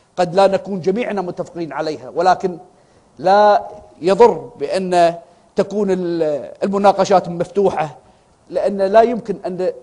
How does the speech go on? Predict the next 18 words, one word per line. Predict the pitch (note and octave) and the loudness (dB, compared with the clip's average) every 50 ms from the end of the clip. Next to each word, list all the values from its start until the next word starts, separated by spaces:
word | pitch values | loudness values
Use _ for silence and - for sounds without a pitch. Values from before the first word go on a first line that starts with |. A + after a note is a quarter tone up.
| - _ _ _ _ | -20 _ _ _ _
بهذه | D3 F3+ E3 G3+ G#3+ A#3 G#3+ G#3 | -6 0 4 4 4 4 4 0
الوجوه | G3 F#3+ G3 F#3 D#3+ G3 F3+ D3+ - - - _ _ _ | 0 -2 -2 -2 -2 -2 -2 -2 -4 -10 -18 _ _ _
الصادقة | - D#3+ - - G#3 G#3 G3+ F3+ G3 F#3+ - E3+ | -10 -8 -4 2 2 4 4 4 0 0 0 -2
المؤمنة | D#3+ E3 F#3+ A#3 - A3+ A3 G3+ F#3 E3+ D#3+ | -2 -2 -4 -6 -4 -4 -2 0 0 0 0
في | D3 - F3 F3 F3 | -2 -4 -4 -4 -2
وحدتنا | F3+ - F3 G#3+ G#3 G#3 - D#3 C#3 C3+ - - | -2 0 0 -2 -2 -2 -4 -10 -10 -10 -12 -14
الخليجية | E3 - F#3 F3+ F#3 F3 E3 G3 F#3 F3+ E3+ E3 - - _ _ _ _ _ _ _ _ _ - | -10 -8 -6 -6 -6 -8 -8 -8 -6 -6 -6 -6 -8 -12 _ _ _ _ _ _ _ _ _ -4
أن | F#3+ F#3 E3+ D#3+ - _ _ _ _ _ _ _ _ | -4 -4 -6 -8 -14 _ _ _ _ _ _ _ _
لا | F3 F#3+ F#3+ | 2 2 4
يكون | F#3+ F#3+ F#3 F#3 F#3 F3 | 4 2 0 -2 -6 -6
هناك | D#3+ F3 F#3 F#3+ F#3 F#3 | -4 -4 0 0 0 0
في | F#3 - F#3 F3+ F3+ | 0 -4 -4 -2 2
رأي | F#3+ G#3 - F3+ G3 F3+ E3 - - _ _ _ _ _ _ _ _ _ - C3 - | 2 2 2 0 -4 -8 -10 -14 -20 _ _ _ _ _ _ _ _ _ -20 -20 -12
منطلق | - F#3 F#3+ F#3+ A3+ A#3+ G#3+ - E3 | -10 -10 -2 0 2 2 2 2 0
من | E3+ F3 | -4 -8
قلب | E3 - F3+ F3 D#3+ E3 | -6 -4 -6 -4 -4 -8
صادق. | D3+ - - D3 C3+ A#2 - - _ _ _ _ _ _ _ _ _ _ _ - | -10 -8 -8 -8 -8 -8 -10 -18 _ _ _ _ _ _ _ _ _ _ _ -8
ولذلك | D#3+ F#3+ F#3+ F3+ A3 A3 G#3+ G#3+ - - - - | -4 -2 0 4 4 4 4 4 0 -6 -12 -20